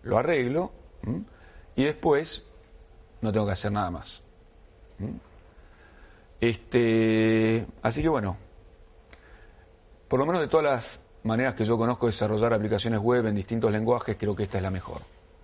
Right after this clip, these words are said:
¿M? Eh, la más sencilla, la que menos cuesta. Y la que menos cuesta, sinceramente, a nivel plata, ¿no? Porque fíjense lo que fue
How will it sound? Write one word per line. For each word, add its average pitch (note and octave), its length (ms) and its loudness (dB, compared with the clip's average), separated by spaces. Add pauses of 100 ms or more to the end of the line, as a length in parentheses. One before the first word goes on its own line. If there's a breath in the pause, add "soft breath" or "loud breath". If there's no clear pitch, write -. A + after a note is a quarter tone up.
(120)
¿M? G#2+ 160 -8 (720 loud breath)
Eh, G#2 960 2 (340)
la B2 220 2
más D#3+ 140 -4
sencilla, E3+ 300 0
la C#3+ 80 0
que A#2+ 60 0
menos A#2+ 220 0
cuesta. - 480 -8
Y C#3+ 260 -4 (840 loud breath)
la B2 120 4
que C3+ 60 0
menos G3+ 160 0
cuesta, G3+ 360 2
sinceramente, C3 600 0
a - 20 0
nivel A2+ 220 2
plata, C#3+ 400 0
¿no? B2 160 -2
Porque A2+ 240 -2
fíjense C3+ 400 -2
lo B2+ 140 2
que G#2 100 -2
fue B2+ 380 2